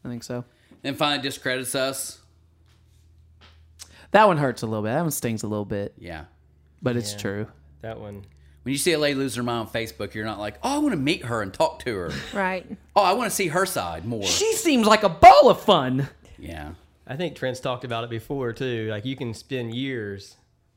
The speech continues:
Speaker 3: building up your reputation,
Speaker 2: Mm-hmm.
Speaker 3: your walk with Christ,
Speaker 1: One
Speaker 3: your,
Speaker 1: bad
Speaker 3: your
Speaker 1: move.
Speaker 3: witness.
Speaker 2: Right. And you
Speaker 3: And
Speaker 2: lose
Speaker 3: then
Speaker 2: your
Speaker 3: you
Speaker 2: mind
Speaker 3: lose
Speaker 2: once.
Speaker 3: your mind one time, and you're
Speaker 2: Mm-hmm.
Speaker 3: done.
Speaker 4: Yeah.
Speaker 3: You're done.
Speaker 2: Mm-hmm.
Speaker 1: You can be, yeah.
Speaker 3: "Oh, I thought he was a Christian. I thought he goes to church. I thought."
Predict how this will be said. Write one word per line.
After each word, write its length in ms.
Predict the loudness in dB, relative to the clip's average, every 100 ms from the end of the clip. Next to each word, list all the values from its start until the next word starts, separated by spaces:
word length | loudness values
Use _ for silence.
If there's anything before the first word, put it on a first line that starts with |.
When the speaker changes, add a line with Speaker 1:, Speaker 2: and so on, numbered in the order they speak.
| -20 -10
Speaker 3:
building 260 | -8 -6
up 120 | -10 -8
your 100 | -8
reputation, 640 | -8 -6 -6 -6 -6 -4
Speaker 2:
Mm-hmm. 360 | -4 -4 -6 -8 -12 _ -12
Speaker 3:
your 200 | -8 -6
walk 240 | -4 -6 -8
with 120 | -10
Christ, 520 | -4 -2 -2 -2 -4
Speaker 1:
One 160 | -2 0
Speaker 3:
your, 80 | 0
Speaker 1:
bad 160 | 0
Speaker 3:
your 180 | 0 0
Speaker 1:
move. 80 | 0
Speaker 3:
witness. 580 | -2 -2 -4 -4 -10 -16 -14
Speaker 2:
Right. 300 | -12 -12 -12
And 80 | -8
you 100 | -4
Speaker 3:
And 80 | -2
Speaker 2:
lose 80 | 0
Speaker 3:
then 60 | 0
Speaker 2:
your 80 |
Speaker 3:
you 60 | 0
Speaker 2:
mind 220 | 0 0
Speaker 3:
lose 100 | 2
Speaker 2:
once. 100 | 2
Speaker 3:
your 100 | 2
mind 380 | 2 0 0 -2
one 180 | -2 0
time, 360 | 0 0 -2 -4
and 80 | -4
you're 100 | -4
Speaker 2:
Mm-hmm. 80 |
Speaker 3:
done. 320 | -2 -2 -4 -10
Speaker 4:
Yeah. 180 | -14 -14 -10
Speaker 3:
You're 120 | -6
done. 320 | -4 -4 -4
Speaker 2:
Mm-hmm. 200 | -6 -10 -12
Speaker 1:
You 80 | -6
can 240 | -2 -2
be, 240 | -2 -4 -6
yeah. 220 | -6 -6 -8 _
Speaker 3:
"Oh, 100 | -6 -4
I 100 | -4
thought 160 | -4
he 80 | -4
was 160 | -6 -8
a 40 |
Christian. 260 | -10 -8 -8
I 60 |
thought 160 | -6 -4
he 60 | -4
goes 180 | -6
to 60 | -8
church. 340 | -8 -8 -8 -8
I 80 |
thought." 440 | -8 -6 -6 -10